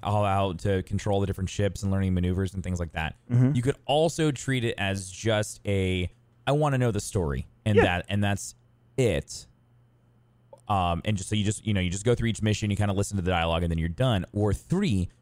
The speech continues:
Speaker 1: you can interact with every single person that is,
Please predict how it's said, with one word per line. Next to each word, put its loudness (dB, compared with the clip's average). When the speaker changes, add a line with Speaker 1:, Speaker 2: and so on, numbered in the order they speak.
Speaker 1:
you -2
can -6
interact 0
with -2
every 0
single -2
person 0
that 2
is, 0